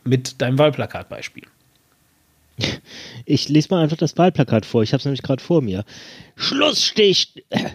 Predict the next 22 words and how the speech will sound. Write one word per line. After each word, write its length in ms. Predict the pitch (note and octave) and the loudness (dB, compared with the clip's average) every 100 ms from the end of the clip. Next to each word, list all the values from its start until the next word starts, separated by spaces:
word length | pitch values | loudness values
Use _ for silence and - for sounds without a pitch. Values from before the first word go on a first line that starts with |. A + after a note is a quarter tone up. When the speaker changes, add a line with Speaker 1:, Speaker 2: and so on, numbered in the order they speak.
| - _ | -14 _
Speaker 2:
Entschuldigung, 480 | - A#2 G2 F2 - | -8 -6 -4 -8 -16
Schlussstrich 1040 | - D4+ D#4 - - E3+ E3 G#3+ - - | -2 0 0 0 -4 0 4 4 2 -2
drunter. 960 | D#3+ D#3+ G3 F#3 D3 E3 D#3+ C#3 G#2+ F#2+ - F3+ - A#2 _ _ _ | 0 2 2 0 0 4 6 6 4 0 -8 -12 -10 -14 _ _ _
Ausrufezeichen. 840 | C3+ C3 - G#2 - F2+ F2 - - _ | 0 0 0 -8 -8 -10 -12 -12 -20 _
Ich 120 | B2 - | -14 -4
steh 120 | C#3+ | -2
groß 260 | - B2+ | -2 -6
drüber. 280 | - A2 F#2+ - _ _ _ - - A2 - | -6 -12 -12 -16 _ _ _ -14 -12 -12 -6
Es 160 | C3+ E3+ | -2 0
ist 180 | D3+ C#3+ | 0 2
ein, 300 | C#3 C3+ - | 2 0 -2
äh, 340 | C3 C3 B2+ | 0 2 2
wenig 380 | B2+ E3 F3+ - | 4 4 2 2
bildreiches 520 | E3+ F#3+ F3 D#3+ C#3+ | 2 2 2 2 0
und 40 | D3+ | -4
sehr 160 | C#3 | -6
textreiches 580 | - A#2+ - F#2+ - - | -6 -12 -12 -16 -16 -14
Wahlplakat. 460 | G#2+ - - - - - - - - | -16 -16 -16 -16 -16 -20 -20 -20 -12
„Schluss 500 | - - B3+ C#4 - F3 | -6 -2 2 2 2 2
mit 360 | F3 B2 - - - - | 4 4 -2 -12 -18 -2
Entnazifizierung, 1400 | D3 C#3+ A2+ A#2 A2+ B2 - A2 - A#2 G#2+ F#2 - - _ - | 0 0 0 0 0 -4 -4 -6 -4 -2 -2 -6 -14 -20 _ -2
Entrechtigung.“ 840 | C#3 C3 C#3+ D#3 - A2 G2 - | 0 2 4 4 2 -4 -10 -12